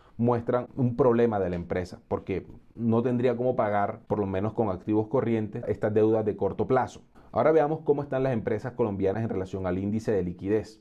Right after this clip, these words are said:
El promedio está en el uno punto nueve. Es decir, que las empresas por cada peso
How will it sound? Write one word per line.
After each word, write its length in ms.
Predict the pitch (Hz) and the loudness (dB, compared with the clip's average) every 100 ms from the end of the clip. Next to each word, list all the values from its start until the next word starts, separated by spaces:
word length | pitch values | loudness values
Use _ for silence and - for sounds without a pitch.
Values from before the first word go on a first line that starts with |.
| _ | _
El 100 | 117 | -4
promedio 340 | 139 131 131 | -2 0 0
está 200 | 131 131 | 0 -2
en 80 | 123 | 0
el 120 | 123 | 0
uno 220 | 123 123 | 0 -2
punto 320 | 123 123 117 113 | -2 -2 0 2
nueve. 420 | 135 127 87 87 - _ | 4 2 0 -8 -18 _
Es 80 | - | 2
decir, 340 | 143 147 147 - | 2 4 0 2
que 120 | 113 | -2
las 100 | 107 | 0
empresas 400 | 104 127 135 - - | -2 -4 -4 -10 -6
por 240 | - 110 - | 0 0 2
cada 340 | 143 156 175 | 4 6 6
peso 420 | 160 113 127 143 | 4 2 -2 -10